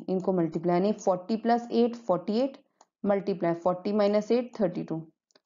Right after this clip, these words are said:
दोनों को मल्टीप्लाई कर दो, आंसर आ जाएगा फ़िफ़्टीन थर्टी सिक्स। If the numerator of a fraction is increased by two fifty percent,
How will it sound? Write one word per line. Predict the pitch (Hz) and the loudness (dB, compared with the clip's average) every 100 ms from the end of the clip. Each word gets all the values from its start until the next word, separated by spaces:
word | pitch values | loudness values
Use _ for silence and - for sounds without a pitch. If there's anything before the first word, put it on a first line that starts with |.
| _ - | _ -2
दोनों | 202 208 196 | 2 2 2
को | 208 | 2
मल्टीप्लाई | 180 170 190 208 208 | 2 0 0 2 4
कर | 208 | 2
दो, | 208 | 2
आंसर | 226 202 185 208 | -2 -2 -2 0
आ | 196 | 2
जाएगा | 175 180 226 | 2 2 2
फ़िफ़्टीन | 214 185 214 220 240 - | 0 -2 0 2 2 0
थर्टी | 185 170 | 0 0
सिक्स। | 160 165 - - _ _ _ _ _ _ _ _ _ _ _ _ _ _ _ _ _ _ _ _ _ _ _ _ _ _ _ _ _ - | -4 -6 -10 -20 _ _ _ _ _ _ _ _ _ _ _ _ _ _ _ _ _ _ _ _ _ _ _ _ _ _ _ _ _ 12
If | 208 | 12
the | 180 220 | 12 12
numerator | 214 214 220 220 262 - 208 | 12 12 10 8 2 2 0
of | 208 | 0
a | |
fraction | 220 208 185 208 226 | -2 0 -2 0 0
is | 226 | 2
increased | 208 196 208 214 214 - | 0 -2 0 -2 -2 -2
by | 185 196 | -2 -2
two | 202 202 | -4 -2
fifty | 202 202 202 196 | -4 -2 -4 -2
percent, | 165 170 160 156 | -2 -2 -8 -10